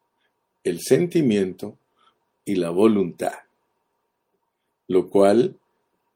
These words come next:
usó para demostrar que el alma es la persona misma. Y del cuerpo,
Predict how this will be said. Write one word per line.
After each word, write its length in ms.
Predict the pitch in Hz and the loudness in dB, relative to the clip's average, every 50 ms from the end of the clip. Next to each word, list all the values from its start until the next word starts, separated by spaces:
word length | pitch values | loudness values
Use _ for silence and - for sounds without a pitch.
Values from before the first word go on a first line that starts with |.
| _ _ _ _ _ _ _ _ _ _ _ _ _ _ | _ _ _ _ _ _ _ _ _ _ _ _ _ _
usó 400 | - 92 - - - 110 107 107 | -10 -10 -6 -2 0 2 2 4
para 260 | - 110 98 92 92 | 4 4 4 4 4
demostrar 760 | 92 110 123 135 - 90 92 - - - 98 95 87 - - - - _ _ _ _ _ _ _ _ _ _ _ _ _ _ _ _ _ _ | 4 4 4 4 2 -2 -4 -8 -8 -4 -4 -2 -2 -4 -6 -12 -20 _ _ _ _ _ _ _ _ _ _ _ _ _ _ _ _ _ _
que 220 | - 98 92 92 | 4 6 6 6
el 120 | 90 95 101 | 6 6 6
alma 460 | 107 117 123 120 113 104 98 98 98 | 8 8 8 8 6 4 0 0 0
es 360 | 101 98 95 - - - - - _ | -2 -2 -4 -8 -12 -18 -20 -16 _
la 220 | 107 95 87 85 | -4 -4 -4 -4
persona 580 | - 92 82 - - - - 104 101 101 98 95 | -6 -8 -10 -10 -10 -6 -2 -2 0 0 -2 -2
misma. 460 | 98 110 101 - - - - - - _ _ _ _ _ _ _ _ _ _ _ _ _ _ _ _ _ _ _ _ _ _ _ _ _ _ _ _ _ _ _ _ _ _ _ _ _ _ | -2 -2 -2 -2 -6 -12 -20 -20 -20 _ _ _ _ _ _ _ _ _ _ _ _ _ _ _ _ _ _ _ _ _ _ _ _ _ _ _ _ _ _ _ _ _ _ _ _ _ _
Y 100 | - 139 | 6 10
del 220 | 165 196 226 226 - | 10 10 10 8 6
cuerpo, 520 | 311 320 349 254 - - 247 - - | 6 6 6 4 0 -4 -8 -8 -8